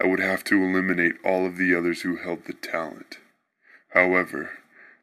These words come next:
the process of finding such people would have been excruciating, and I had not even the faintest idea of how many existed.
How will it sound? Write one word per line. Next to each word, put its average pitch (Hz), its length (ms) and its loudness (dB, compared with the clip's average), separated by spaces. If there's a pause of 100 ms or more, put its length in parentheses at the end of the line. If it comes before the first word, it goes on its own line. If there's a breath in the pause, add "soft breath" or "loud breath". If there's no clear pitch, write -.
the - 80 -2
process 98 560 4
of 92 120 0
finding 90 520 2
such - 360 -2
people 90 460 -4 (320 loud breath)
would 101 100 4
have 87 180 2
been 87 180 2
excruciating, - 1120 -4 (640 soft breath)
and 95 120 2
I - 20 8
had 92 180 6
not 92 220 4
even 92 240 0
the 87 80 -4
faintest - 600 -2
idea 87 420 0
of 85 160 -10
how 87 180 -4
many 85 240 -6
existed. - 680 -8